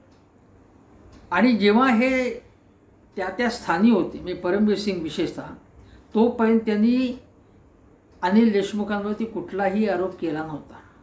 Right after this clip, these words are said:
ज्या क्षणी त्यांना निलंबित करण्यात आलं, त्या क्षणी त्यांनी अनिल देशमुखांवरती शंभर कोटीचा आरोप केला.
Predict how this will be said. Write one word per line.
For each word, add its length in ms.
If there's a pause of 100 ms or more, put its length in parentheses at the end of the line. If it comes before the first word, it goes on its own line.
(1200)
ज्या 160
क्षणी 480 (200)
त्यांना 380 (640)
निलंबित 380
करण्यात 420
आलं, 220 (500)
त्या 140
क्षणी 380 (1400)
त्यांनी 460 (1200)
अनिल 240
देशमुखांवरती 800
शंभर 360
कोटीचा 440
आरोप 280
केला. 180